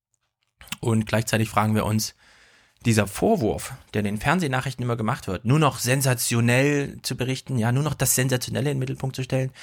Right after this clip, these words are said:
und das Normale nicht mehr, muss man sich hier ernsthaft fragen, warum bleiben sie in ihren Mustern und berichten nicht über das Sensationelle, was es ja hier zu berichten gäbe?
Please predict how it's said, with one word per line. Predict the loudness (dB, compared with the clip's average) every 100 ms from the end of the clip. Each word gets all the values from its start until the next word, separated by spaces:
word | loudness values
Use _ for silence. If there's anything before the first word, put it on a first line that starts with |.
| -18 -6
und | 0
das | 2
Normale | 4 4 4 2
nicht | -2 -4 -4
mehr, | -4 -6 -12 -20 -20 -6 -2
muss | 0
man | 0
sich | 2
hier | 0
ernsthaft | 0 -4 0
fragen, | 0 2 -2 -4 _ -20 -20 _ _ _ 0
warum | 2 2 0
bleiben | 2 2 2
sie | 2 2
in | 2
ihren | 4 4
Mustern | 4 4 2 0 0 -4 _ _
und | 0 2
berichten | 2 0 2 4 4
nicht | 4 0
über | 0 0
das | 2 0
Sensationelle, | 0 -2 -4 -4 -2 0 -2
was | -4
es | -4
ja | -4
hier | -4
zu | -6 -4
berichten | -4 -4 -6 -8
gäbe? | 0 2 2 -2